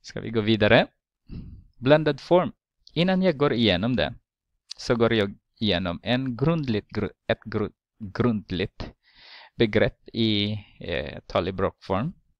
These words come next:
Till exempel, när täljaren, jag använder det första. Jag har en tre femtedelar. När täljaren är mindre än nämnaren? Svaret är hela tiden mindre än ett.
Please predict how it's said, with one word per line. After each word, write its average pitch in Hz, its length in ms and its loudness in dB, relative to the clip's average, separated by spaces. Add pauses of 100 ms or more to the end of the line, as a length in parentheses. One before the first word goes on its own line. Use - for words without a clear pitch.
(460)
Till - 140 -8
exempel, 135 880 -2 (100)
när 120 160 2
täljaren, 143 760 -2 (320)
jag 147 160 -4
använder 131 360 0
det 107 120 -4
första. - 480 -2 (1200)
Jag 98 140 -6
har 110 140 -4
en 95 100 -4
tre 123 200 0
femtedelar. 85 680 -6
När 135 200 -4 (200)
täljaren 202 840 -2 (240)
är 110 160 -2
mindre 117 420 -2
än 90 240 -8
nämnaren? 85 540 -8 (840)
Svaret 110 520 0
är 98 80 -4
hela 90 240 -4
tiden - 440 -12 (1400)
mindre 98 320 0
än - 180 -10
ett. - 400 -10